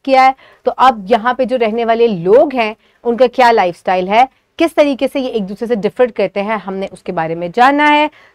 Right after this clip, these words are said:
So, my dear students, knowledge two point ten, compare the lifestyle of people living in mountains, plateaus and valleys। So, क्योंकि ये तीनों ही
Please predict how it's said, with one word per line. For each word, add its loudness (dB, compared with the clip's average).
So, 2
my 2
dear -2
students, -2
knowledge 2
two -4
point -2
ten, 2
compare 4
the 4
lifestyle 0
of 0
people -2
living -4
in -6
mountains, -6
plateaus -6
and -6
valleys। -10
So, -2
क्योंकि -4
ये -2
तीनों -2
ही -2